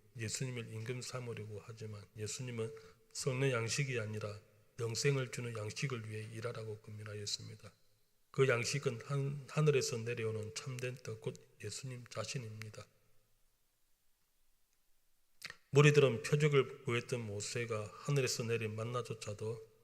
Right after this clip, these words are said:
무리들이 표적으로 구했던 모세가 하늘에서 내린 만나조차도 썩는 양식에 속하였습니다.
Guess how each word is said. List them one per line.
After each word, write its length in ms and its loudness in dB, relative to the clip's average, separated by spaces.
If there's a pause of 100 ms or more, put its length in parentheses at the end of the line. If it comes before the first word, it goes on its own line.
(840)
무리들이 400 6
표적으로 440 4
구했던 380 -2
모세가 600 0
하늘에서 380 -2
내린 260 -4
만나조차도 880 -6
썩는 480 -6
양식에 880 -6
속하였습니다. 960 -8